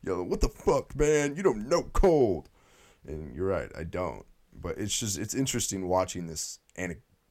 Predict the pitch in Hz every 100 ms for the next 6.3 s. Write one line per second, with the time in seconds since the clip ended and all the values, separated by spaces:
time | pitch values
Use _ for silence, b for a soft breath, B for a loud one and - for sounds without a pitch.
0 | _ - 98 - _ _ _ - - -
1 | _ _ _ _ _ - - 98 87 87
2 | - 80 - - - - - _ _ _
3 | _ _ _ _ _ _ _ b b b
4 | b b b b b b 117 131 135 123
5 | 120 101 101 113 110 110 95 107 113 -
6 | - 57 55